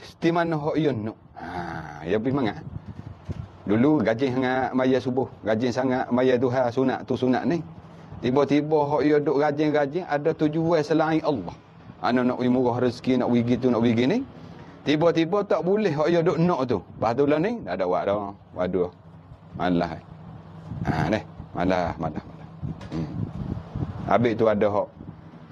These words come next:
saudara kita ni. Dia soal. Marah ke pagi ni tak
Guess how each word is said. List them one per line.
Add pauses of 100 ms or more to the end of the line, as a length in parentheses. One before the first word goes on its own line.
(680)
saudara
kita
ni. (2000)
Dia
soal. (1040)
Marah
ke
pagi
ni
tak